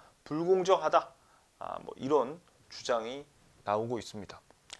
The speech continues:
자, 그러면 주식을 갖고 있으면 그 수익에 대한 배당과요,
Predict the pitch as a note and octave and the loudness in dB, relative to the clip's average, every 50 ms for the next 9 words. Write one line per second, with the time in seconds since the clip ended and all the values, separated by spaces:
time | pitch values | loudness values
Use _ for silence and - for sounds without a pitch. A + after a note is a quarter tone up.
0 | _ _ _ _ - - - _ _ - - B2+ A#2+ E3+ G#3+ G#3+ G#3 - - - | _ _ _ _ -20 -20 -20 _ _ -4 -2 -2 0 2 0 0 0 -2 -2 -2
1 | D3 D#3+ F3+ - B3+ A#3+ C4 B3+ A3 E3+ C#3 - - F#3 F3 D#3+ - - D#3 D3 | 0 2 2 2 2 4 2 2 4 4 2 2 0 -6 -6 -6 -6 -6 -4 0
2 | C3 B2 C3 C#3+ C3 G#2+ G2 - - - C#3 D3+ - - - - - B3+ B3 A#3+ | 2 4 4 2 2 -2 -6 -12 -8 -4 -4 -4 -4 -4 -8 -6 -2 -2 0 -2
3 | A#3 A#3 A#3 G#3+ G#3 G3 G3 F#3+ F#3 F3+ F3+ F3+ F3+ - - - A2 G2+ C#3+ C#3+ | -2 0 6 6 6 6 6 4 4 4 4 2 -4 -8 -4 -2 0 6 6 6
4 | D3 D3+ C#3+ C3+ B2+ A2 G#2 G2 A2 D3+ | 6 6 6 6 8 8 8 6 2 -2